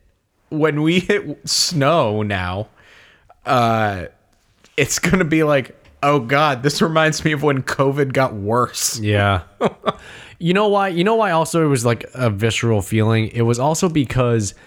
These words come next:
Speaker 2: last year's the year when I was home, when I went just eyeball deep on coffee, where it was,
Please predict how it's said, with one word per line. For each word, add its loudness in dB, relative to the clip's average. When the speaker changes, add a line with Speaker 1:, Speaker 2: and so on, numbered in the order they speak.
Speaker 2:
last -2
year's 2
the 2
year 2
when 0
I 2
was 0
home, 0
when 0
I 0
went 0
just -4
eyeball 2
deep 0
on 0
coffee, -4
where 0
it -4
was, 2